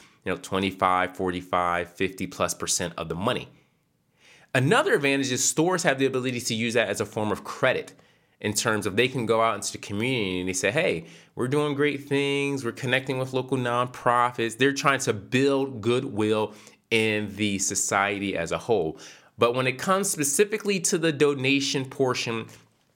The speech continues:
and the tax portion, the stores cannot use that as a tax write-off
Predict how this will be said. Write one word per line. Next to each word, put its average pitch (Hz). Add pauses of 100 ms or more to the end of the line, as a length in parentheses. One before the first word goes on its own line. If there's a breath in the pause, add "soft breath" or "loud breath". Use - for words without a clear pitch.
(160)
and 131
the 113
tax 196 (300)
portion, 95 (520 loud breath)
the 123
stores 180
cannot 143
use 147
that 110
as 110
a 113
tax -
write-off 95